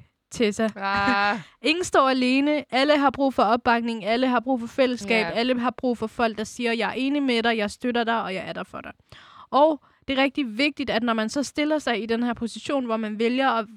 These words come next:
Speaker 1: tage den her feministiske kamp, hvor man vælger at være den her killjoy, at man ligesom har noget opbakning. Man har et bagland, man har nogle venner, man har nogle kære mennesker, fordi ingen kan stå alene med sorg og heartbreak. Det fø-, det første, det er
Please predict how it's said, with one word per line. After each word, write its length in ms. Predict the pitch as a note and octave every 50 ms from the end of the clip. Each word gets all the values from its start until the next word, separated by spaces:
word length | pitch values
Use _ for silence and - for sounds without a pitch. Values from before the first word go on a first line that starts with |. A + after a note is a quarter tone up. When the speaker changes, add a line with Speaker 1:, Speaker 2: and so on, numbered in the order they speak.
| G#3+ A3 -
Speaker 1:
tage 200 | - - C4+ B3
den 160 | B3 B3+ A#3+
her 100 | B3 A#3
feministiske 640 | - - B3 A#3+ A#3+ A#3+ - - G#3+ - - G#3+ G#3
kamp, 300 | - - C#4+ C#4+ B3 A3
hvor 100 | A3 A3
man 240 | A3 G#3+ G#3+ G3+
vælger 360 | A3+ A#3 B3 C4 C4+ C#4+ C#4+ C#4 - - - - -
at 100 | A3+ A3
være 200 | A3 A3+ A#3 B3
den 200 | A#3 A3 G#3+ G#3+
her 140 | G#3+ G#3+ G3
killjoy, 560 | - - - D#4+ E4 F4 - D4 A#3+ A3 A3+ A3+ - - - -
at 140 | - A#3 A3+
man 200 | A#3+ A#3+ A3+ A3+
ligesom 220 | G#3 G#3 G3 A#3 A#3
har 180 | G3+ A#3 G#3
noget 200 | G3 G#3+ A#3 B3+ - _ _ - - -
opbakning. 520 | D4 - _ - G#3+ F#3 - F#3+ F3 F3
Man 140 | F#3 G3 F3+
har 160 | G3 G3 F#3+
et 60 | F#3+ - -
bagland, 440 | B3 C4 C#4 D4 D#4 D4 C#4 C#4 B3+
man 140 | A3 G#3+ F#3+
har 120 | F#3+ G#3+
nogle 200 | G3+ F#3+ F#3+ F#3 F#3
venner, 340 | A#3 C4 C4 C#4 C#4 C#4 C#4 - _ - -
man 120 | - D#4+ E4
har 140 | D#4+ E4 D#4
nogle 160 | D#4 D#4 D4
kære 300 | - - B3+ B3 C4 C4+
mennesker, 440 | C4 A3+ A3+ A#3 A#3 - - A3 G#3 - _ _ _ _ _
fordi 220 | - C#4+ C#4+ D4
ingen 280 | B3 A3 B3+ C4 C#4 C#4+
kan 140 | - C#4+ A#3+
stå 200 | - - A#3 A3
alene 280 | A3 A3 G#3 A3+ A3+ B3
med 180 | A#3+ A3+ G#3+
sorg 400 | G3 - - A#3 A3 G3+ - - _
og 220 | - A3 A3 G#3 - _ _ _ -
heartbreak. 340 | F#3+ F#3 F#3 - F3+ E3+ F3 _ _ _ _ _ _ _ _ _ _ _ -
Det 100 | C#4+ C4+
fø-, 220 | - D4+ D4 C#4 G3+ A3 -
det 120 | C#4+ C4
første, 340 | - C4+ C#4 D4 - - B3
det 120 | C4 B3 F#3
er 220 | G3 G3+ G#3 A3+